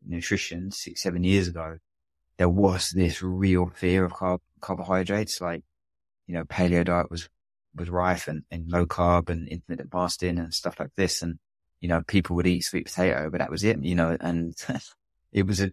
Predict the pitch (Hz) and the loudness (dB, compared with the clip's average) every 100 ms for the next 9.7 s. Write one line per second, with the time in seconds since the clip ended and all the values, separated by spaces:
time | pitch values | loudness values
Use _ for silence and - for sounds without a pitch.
0 | _ 107 98 95 90 113 104 98 92 95 | _ 2 4 4 6 8 8 6 6 0
1 | - 101 95 - - 92 - - 90 - | 2 2 4 4 2 0 -4 2 2 4
2 | 90 92 85 98 95 - - - - - | 0 0 2 2 2 -2 -6 -2 -2 0
3 | 92 71 117 117 - - - 101 85 87 | -2 -2 -4 -2 -2 -2 -2 0 2 2
4 | 87 90 87 - 90 - 85 87 82 78 | 4 4 2 -4 -6 -4 -2 2 2 0
5 | - - - 90 - 87 - 85 85 - | -8 -10 -18 -18 -12 -10 -10 -12 -10 -12
6 | - 85 82 80 82 92 95 110 87 85 | -4 0 0 -2 -8 -6 -2 0 0 2
7 | 85 - 80 80 87 _ _ _ _ _ | 0 0 -8 -8 -16 _ _ _ _ _
8 | 87 90 87 82 - 87 - 78 85 82 | 2 6 6 4 0 -2 -2 -6 -6 -4
9 | 85 76 - - 90 85 | -4 -4 -4 2 2 2